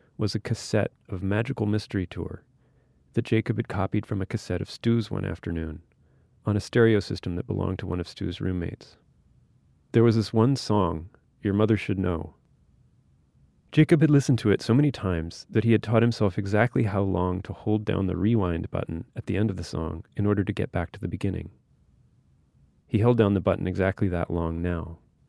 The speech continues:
There was something a little shameful about repeating a song, about needing it so badly. But he wanted to hear the song more than he cared about shame.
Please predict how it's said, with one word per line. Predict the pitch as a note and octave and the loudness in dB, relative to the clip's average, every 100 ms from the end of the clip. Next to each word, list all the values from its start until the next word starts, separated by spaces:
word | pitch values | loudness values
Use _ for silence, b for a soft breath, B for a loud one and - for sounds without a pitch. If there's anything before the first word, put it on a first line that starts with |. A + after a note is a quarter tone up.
| _ _ _ _ _ _ _ _ _ | _ _ _ _ _ _ _ _ _
There | B2 | 4
was | B2 | 4
something | - D3+ D3+ | 6 4 6
a | |
little | A2 G2 | 6 4
shameful | - - B2+ B2+ G2 | 2 4 4 6 4
about | F2 - | 4 0
repeating | - - F#2+ | 0 -2 -2
a | F2+ | -2
song, | - E2 E2 E2 | -4 -4 -4 -6
about | - G2 G#2 | -2 -2 2
needing | G#2+ A2 | 4 4
it | G2+ | 2
so | - F2+ | -2 -2
badly. | F2 F#2 F2+ D#2+ E2 _ _ _ _ _ _ _ _ _ _ _ | 0 0 0 -6 -8 _ _ _ _ _ _ _ _ _ _ _
But | - | 0
he | A2 | 2
wanted | A2+ C#3+ C3+ | 2 2 2
to | |
hear | A2+ - B2 | 0 4 4
the | A2+ | 4
song | - F#2 F2+ | -2 -2 0
more | G#2 A2 | 2 2
than | G#2+ | 2
he | |
cared | G2+ A2 G#2 | 0 -2 0
about | F#2 G2 | 0 -4
shame. | - - G2 E2 E2 | -6 -4 -2 -4 -8